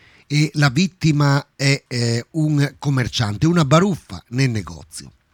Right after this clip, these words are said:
Insulta un commerciante, gli sputacchi addosso. L'inseguimento delle forze di polizia sotto i portici di piazza Vittorio Emanuele e piazza dei Martiri, ma non basta ancora catturarlo.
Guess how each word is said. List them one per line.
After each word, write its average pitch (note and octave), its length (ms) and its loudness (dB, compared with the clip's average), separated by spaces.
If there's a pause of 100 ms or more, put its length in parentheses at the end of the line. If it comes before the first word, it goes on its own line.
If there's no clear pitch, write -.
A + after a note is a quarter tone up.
(720)
Insulta G3 460 0
un E3 120 2
commerciante, B2 880 0 (560)
gli D#3 240 2
sputacchi C#3 760 0
addosso. E2 600 -12 (340)
L'inseguimento E3 760 2
delle D3 260 4
forze D#3+ 360 0
di C#3+ 100 2
polizia D#3 760 2 (360)
sotto F#3 400 0
i D3+ 80 0
portici F3+ 760 -2
di C3+ 120 0
piazza E3 560 2
Vittorio D#3 500 0
Emanuele D3+ 480 2
e C#3+ 60 2
piazza E3+ 500 2
dei C#3+ 220 2
Martiri, B2+ 580 0 (400)
ma D#3 140 4
non G3+ 160 2
basta F3+ 260 2
ancora D#3+ 380 0
catturarlo. E2+ 640 -8